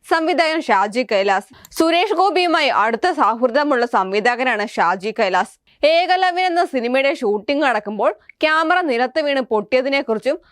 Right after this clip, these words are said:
ആ സമയത്ത് അനുഭവിച്ച ടെൻഷനെക്കുറിച്ചുമാണ് Facebook-ൽ എഴുതിയ കുറിപ്പിലൂടെ ഷാജി കൈലാസ് പറഞ്ഞത്. ഒപ്പം സുരേഷ് ഗോപിക്കും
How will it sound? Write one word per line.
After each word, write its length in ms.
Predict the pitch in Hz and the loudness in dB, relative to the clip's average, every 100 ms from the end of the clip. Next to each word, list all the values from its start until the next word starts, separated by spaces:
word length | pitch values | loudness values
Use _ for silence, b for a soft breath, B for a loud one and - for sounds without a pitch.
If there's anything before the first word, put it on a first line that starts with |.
| b 311 | b 0
ആ 20 | 370 392 | 0 2
സമയത്ത് 320 | 370 349 339 277 | 0 0 0 0
അനുഭവിച്ച 360 | 269 277 277 269 240 | 0 0 0 -2 -2
ടെൻഷനെക്കുറിച്ചുമാണ് 960 | 196 208 277 294 294 294 302 208 208 415 b b 349 | -4 -4 -2 -2 -2 -2 0 0 -2 -6 b b -2
Facebook-ൽ 520 | 320 359 339 349 330 | 0 0 -4 -2 0
എഴുതിയ 200 | 311 277 277 | 0 0 0
കുറിപ്പിലൂടെ 520 | 233 220 269 240 196 208 | 0 0 0 0 0 -2
ഷാജി 380 | 220 185 190 226 226 | 0 0 0 -2 0
കൈലാസ് 320 | 220 226 - | 0 0 0
പറഞ്ഞത്. 380 | 220 214 220 220 - - _ B B B B B | -2 -2 -2 -2 -2 -8 _ B B B B B
ഒപ്പം 220 | 320 440 427 302 | 2 2 0 0
സുരേഷ് 320 | 294 294 - | 2 0 0
ഗോപിക്കും 420 | 339 269 240 320 | 0 0 0 -2